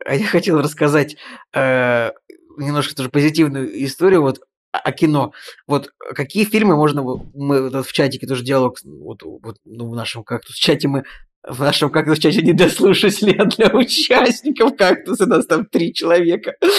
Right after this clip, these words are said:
Я, э, Николай и Женя. А вот какие вот фильмы можно вот так сходу посоветовать иностранцам? Потому что, ну вот, мы тут, значит, тоже ходили, значит, в местный, в Грехсельхознадзор получать документы на собаку. И вот, э,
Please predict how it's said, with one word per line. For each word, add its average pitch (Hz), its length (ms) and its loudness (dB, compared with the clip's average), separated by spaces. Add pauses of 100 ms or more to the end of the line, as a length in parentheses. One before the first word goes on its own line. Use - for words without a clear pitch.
(340)
Я, 175 340 2 (200)
э, 156 300 -2 (100)
Николай 160 480 4
и 190 160 4
Женя. 160 380 4 (380)
А 123 180 2
вот 135 180 0
какие 180 300 0
вот 160 180 2
фильмы 185 300 2
можно 143 280 2
вот 135 100 -2
так 131 140 -2
сходу 139 260 0
посоветовать 135 560 -2 (180)
иностранцам? 135 800 -2 (340)
Потому 147 260 2
что, 151 240 2 (220)
ну 147 100 -2
вот, 151 120 2 (180)
мы 151 220 0
тут, 156 200 2 (160)
значит, 139 340 -10
тоже 147 180 4
ходили, 143 580 0
значит, 131 300 -6
в 135 120 -4
местный, 143 380 -2
в 139 160 -4
Грехсельхознадзор 147 1120 0
получать 143 440 -2 (100)
документы 135 520 -2
на 131 100 0
собаку. 135 580 -2 (500)
И 156 80 0
вот, 156 220 2
э, 147 160 -4